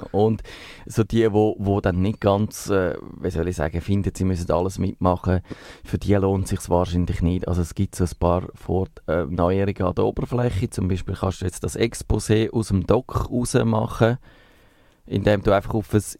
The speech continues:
Speaker 2: Icönchen von einem Programm klickst und dann gehen die Programmfenster auf.
Speaker 1: Ja.
Speaker 2: Und das ist noch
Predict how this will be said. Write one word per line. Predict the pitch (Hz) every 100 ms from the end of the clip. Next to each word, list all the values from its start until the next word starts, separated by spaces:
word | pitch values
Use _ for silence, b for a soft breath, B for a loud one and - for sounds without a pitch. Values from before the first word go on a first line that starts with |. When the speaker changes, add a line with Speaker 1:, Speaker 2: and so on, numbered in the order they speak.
| _
Speaker 2:
Icönchen | 139 143 - 123 127 123
von | 113
einem | 107 -
Programm | - 143 143 131 131
klickst | - 127 - 120
und | 117
dann | 107
gehen | 117 110 - -
die | 113
Programmfenster | - - 101 104 98 98 87 92 - -
auf. | - - - - - -
Speaker 1:
Ja. | 101
Speaker 2:
Und | 95 107
das | 110
ist | 117
noch | 101